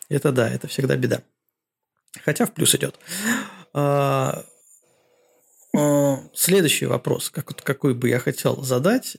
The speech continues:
это, а, очень часто у нас встречается в чате, в том числе вопрос, что, ребята, как вы вообще на натуре снимаете макро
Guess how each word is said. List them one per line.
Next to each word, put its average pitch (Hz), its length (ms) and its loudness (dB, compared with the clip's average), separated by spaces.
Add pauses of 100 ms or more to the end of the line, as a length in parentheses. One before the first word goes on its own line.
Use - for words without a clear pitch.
это, 147 800 0 (880)
а, 123 460 0
очень 151 260 2
часто 139 400 0 (120)
у 135 80 2
нас 123 160 4
встречается - 500 -2
в - 20 -18
чате, - 280 2
в - 80 -20
том 170 160 2
числе - 260 -2
вопрос, 160 420 0
что, 127 1000 0
ребята, 135 260 -2
как 160 200 -2
вы 139 80 0
вообще 123 440 0
на 127 140 0
натуре 135 400 2
снимаете 127 680 -2
макро 147 540 0